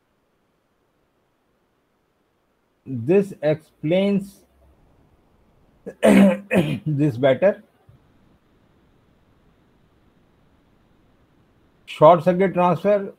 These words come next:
globe, droplet start developing, and then it start growing in size because of continuous melting of electrode here and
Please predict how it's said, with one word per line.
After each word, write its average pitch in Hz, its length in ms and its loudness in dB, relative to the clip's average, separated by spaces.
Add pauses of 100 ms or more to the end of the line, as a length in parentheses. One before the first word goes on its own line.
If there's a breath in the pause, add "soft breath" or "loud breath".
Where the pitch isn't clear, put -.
(200)
globe, 147 400 0 (560)
droplet 160 580 2
start 170 280 2
developing, 156 600 0 (2000)
and 143 260 -4
then 180 320 0 (480)
it 160 320 0
start 175 340 0
growing 160 400 0
in 185 140 -2
size 170 640 -2 (340)
because 147 300 0
of 175 140 -2
continuous 160 360 -4
melting 147 400 -2
of 165 220 -4
electrode 143 460 -2
here 147 420 0 (600)
and 156 300 -2